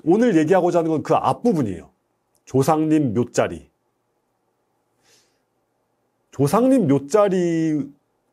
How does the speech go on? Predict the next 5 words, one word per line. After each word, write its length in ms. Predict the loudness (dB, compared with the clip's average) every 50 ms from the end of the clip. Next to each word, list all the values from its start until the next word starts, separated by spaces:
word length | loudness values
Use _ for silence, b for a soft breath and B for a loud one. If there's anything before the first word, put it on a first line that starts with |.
| _ _ _ -2 0 2 2 2 0
잘 520 | -4 -2 0 0 2 2 2 2 0 0 -2
쓰어야 1080 | -4 -10 -12 -8 -4 -2 0 0 2 2 2 2 2 4 4 4 4 4 4 2 0 -2 -8 _ _ _ -20 _
후손들이 640 | -10 -8 -2 0 0 0 0 0 0 0 0 0 -2
잘 220 | -2 -4 -4 0
된다. 420 | 0 0 0 0 -4 -6 -6 -8